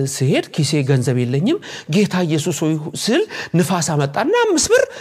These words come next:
ቁጭ አድርገልኝ፣ ጌታ ኢየሱስ ይመስገን ቀዳው። ይሄ ነው አይደል የሚያስደስትህ? ይሄ ነው አይደል ወንጌል? ይሄ ነው አይደል ትምህርት ተብሎ የሚሄደው? ይሄው እኔ የምነግርህን ቃል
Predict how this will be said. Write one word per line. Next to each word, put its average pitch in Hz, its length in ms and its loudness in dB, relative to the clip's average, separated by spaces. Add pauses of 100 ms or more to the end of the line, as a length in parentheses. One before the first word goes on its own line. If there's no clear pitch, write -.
(140)
ቁጭ - 280 2
አድርገልኝ፣ 180 580 2 (100)
ጌታ 220 300 0
ኢየሱስ 190 320 0
ይመስገን 160 480 0
ቀዳው። 143 340 -2 (320)
ይሄ 359 180 6
ነው 392 140 0
አይደል 381 180 2
የሚያስደስትህ? 381 640 -2 (1500)
ይሄ 269 180 2
ነው 370 120 0
አይደል 311 240 0 (140)
ወንጌል? 262 380 2 (120)
ይሄ 208 160 4
ነው 277 120 0
አይደል 285 220 0
ትምህርት 247 240 0
ተብሎ 240 180 2
የሚሄደው? 240 380 2 (1400)
ይሄው 285 340 6
እኔ 262 140 6
የምነግርህን 254 560 4
ቃል 262 200 0